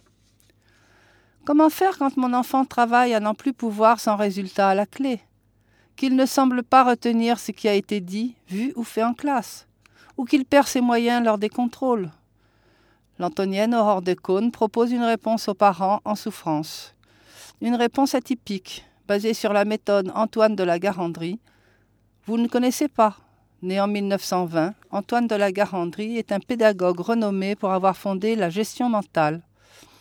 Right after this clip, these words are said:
En bref, il a observé comment les bons élèves s'y prenaient dans leur tête pour réussir.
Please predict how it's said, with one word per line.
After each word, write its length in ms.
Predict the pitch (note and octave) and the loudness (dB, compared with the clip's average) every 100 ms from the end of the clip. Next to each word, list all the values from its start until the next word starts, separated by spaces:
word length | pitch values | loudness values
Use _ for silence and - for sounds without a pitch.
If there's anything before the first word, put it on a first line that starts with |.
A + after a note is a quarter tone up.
| _ - _ | _ -20 _
En 120 | A#3+ B3 | -2 0
bref, 540 | G#3 F3 - - - _ _ _ _ - | 2 2 0 -14 -20 _ _ _ _ -6
il 160 | A#3 | 0
a 80 | B3 | 2
observé 520 | B3+ - C4 B3 C#4 | 0 0 0 0 -2
comment 320 | - B3 B3+ | 0 0 2
les 120 | B3+ A#3 | 2 0
bons 260 | A3+ A3+ | -2 -2
élèves 300 | A3+ A3 A3+ | 0 0 -2
s'y 140 | - G#3+ | -4 -10
prenaient 420 | - G#3 G#3 A3 | -4 -4 -2 0
dans 140 | G3+ | 0
leur 180 | G3 F3+ | -2 -4
tête 220 | - A3 _ | -4 -4 _
pour 160 | F#3 F3 | -8 -2
réussir. 720 | F3+ F3+ - - D3+ D3 | -2 -2 -8 -6 -6 -6